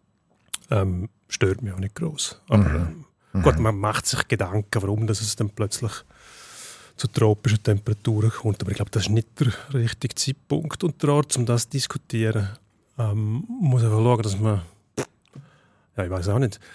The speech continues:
Speaker 1: was heisst das, man soll möglichst nicht am Nachmittag joggen oder so.
Speaker 2: <laughs> Ja, also, wobei ich muss sagen, das hat man ja auch in der Hand. Also ich finde, das kann man, also möglichst nicht am Nachmittag joggen, das
Speaker 1: Ja.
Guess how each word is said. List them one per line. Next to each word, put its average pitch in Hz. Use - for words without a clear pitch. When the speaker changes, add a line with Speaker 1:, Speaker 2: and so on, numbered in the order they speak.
Speaker 1:
was -
heisst 110
das, 135
man 117
soll 135
möglichst 131
nicht 127
am 123
Nachmittag 131
joggen 113
oder 107
so. 113
Speaker 2:
<laughs> -
Ja, 202
also, 160
wobei 151
ich 151
muss 135
sagen, 135
das 143
hat 135
man 120
ja 107
auch 101
in 104
der 95
Hand. 110
Also 120
ich 107
finde, 110
das 117
kann 113
man, 113
also 98
möglichst 135
nicht 127
am 113
Nachmittag 113
joggen, 113
das 98
Speaker 1:
Ja. 98